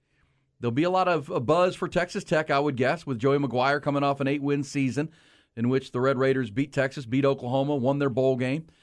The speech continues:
uh, won four straight games to finish the regular season, and they come back with a veteran roster. And obviously, whether people like it or not, there'll be buzz for Texas,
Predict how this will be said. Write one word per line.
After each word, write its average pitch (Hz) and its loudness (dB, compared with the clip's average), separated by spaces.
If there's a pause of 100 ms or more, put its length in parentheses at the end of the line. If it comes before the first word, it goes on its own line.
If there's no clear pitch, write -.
(300)
uh, 101 -6
won 127 0
four 139 2
straight 147 0
games 131 -2
to 120 -10
finish 135 -2
the 127 -6
regular 123 0
season, 147 -4
and 120 2
they 120 0
come 120 -2
back 127 0
with 120 -4
a 113 -4
veteran 113 0
roster. 139 0 (500)
And 131 -4
obviously, 165 -2 (240)
whether 131 -4
people 143 -2
like 143 2
it 147 0
or 139 -2
not, 160 0
there'll 147 -4
be 143 0
buzz 147 2
for 147 -10
Texas, 190 0